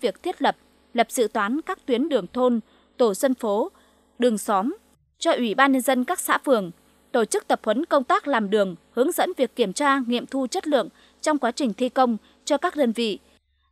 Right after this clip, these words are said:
Tham mưu cho Ủy ban Nhân dân thị xã cơ chế hỗ trợ từ nguồn ngân sách thị xã, trình Hội đồng Nhân dân thị xã xem xét nghị quyết vào kỳ họp tháng sáu năm hai nghìn không trăm hai mươi hai.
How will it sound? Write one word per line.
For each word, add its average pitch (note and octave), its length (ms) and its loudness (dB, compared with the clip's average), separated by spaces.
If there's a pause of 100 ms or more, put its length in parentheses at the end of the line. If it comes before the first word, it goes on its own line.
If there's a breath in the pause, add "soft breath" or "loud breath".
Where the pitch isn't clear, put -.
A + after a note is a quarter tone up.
Tham C#4+ 180 4
mưu C#4 160 6
cho C4 140 2
Ủy G#3+ 220 -2
ban C4 160 2
Nhân B3+ 120 0
dân B3 220 0
thị - 160 -6
xã C4+ 360 2
cơ C4+ 160 2
chế A#3 200 0
hỗ C#4 180 -2
trợ C4+ 260 0 (300 soft breath)
từ B3+ 120 2
nguồn A#3 260 0
ngân D#4 140 0
sách G4 240 -4
thị A#3 120 -4
xã, B3+ 280 0 (360 soft breath)
trình A#3+ 240 0
Hội A#3 160 0
đồng A3+ 180 0
Nhân D4 120 0
dân C#4+ 240 0
thị B3 140 -8
xã D4 300 -2
xem C4+ 260 -2
xét F4 280 -4
nghị C4+ 120 -4
quyết F#4 240 -6 (340 soft breath)
vào A#3+ 180 4
kỳ A#3 200 -6
họp A3+ 280 -4
tháng C4 140 -4
sáu A#3+ 300 -4
năm D4 160 -2
hai C#4 100 -2
nghìn G#3 180 -4
không C4 200 -6
trăm A#3+ 180 -4
hai A#3 100 -6
mươi A#3 40 -6
hai. A3 280 -4